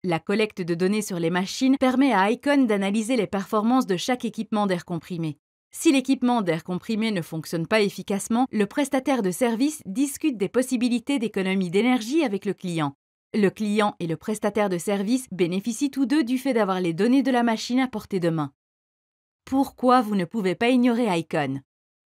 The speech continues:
Analyse avancée à distance, prédictif, évalue les données historiques, optimise l'efficacité énergétique, optimisation des performances du compresseur, réduit les temps d'arrêt, fonctionne comme une norme ouverte,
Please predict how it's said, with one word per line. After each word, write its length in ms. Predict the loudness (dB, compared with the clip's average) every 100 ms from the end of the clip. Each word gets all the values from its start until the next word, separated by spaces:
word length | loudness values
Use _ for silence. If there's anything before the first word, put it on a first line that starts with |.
| -2
Analyse 420 | 0 2 0 -2 -2
avancée 380 | -2 -4 -2
à 100 | -2
distance, 600 | -2 -6 -2 0 0 -4 -16 _ _ _ _ _
prédictif, 720 | -4 -2 -2 -6 -2 -2 -2 _ _
évalue 380 | -2 0 0 -2
les 100 | -2
données 300 | -2 -2 -2
historiques, 580 | -2 -2 0 0 -2 -18 _ _ _ _ _ _
optimise 600 | -2 -2 0 2 2 2
l'efficacité 640 | -2 -4 -2 -4 -4 0 0
énergétique, 840 | 2 -2 -2 -4 0 -4 -4 -20 _ _ _ _ -4
optimisation 720 | -4 -2 -4 0 -2 -2 -2
des 140 | -2
performances 540 | -2 -4 -2 0 0 -2
du 100 | -6
compresseur, 720 | -10 -6 -6 0 2 2 -2 _ _ _ _ -6
réduit 380 | 0 2 4 2
les 140 | 2
temps 160 | 0 -2
d'arrêt, 420 | 0 0 -2 -4 _ _ _ _ _
fonctionne 640 | -6 -4 -4 -2 0 -2
comme 200 | -4 -4
une 140 | -2 -2
norme 260 | -2 -2
ouverte, 500 | 0 0 -2 -4 -20